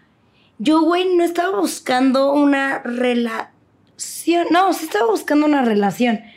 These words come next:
pero no era el güey. O sea, yo no lloré por esos güeyes.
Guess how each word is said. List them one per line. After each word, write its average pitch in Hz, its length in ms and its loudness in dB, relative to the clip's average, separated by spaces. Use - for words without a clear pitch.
pero 302 220 4
no 320 100 4
era 370 240 2
el 427 60 0
güey. 302 640 0
O 269 60 0
sea, 302 120 2
yo 311 180 2
no 392 140 2
lloré 359 280 2
por 311 240 0
esos 294 360 0
güeyes. 262 520 0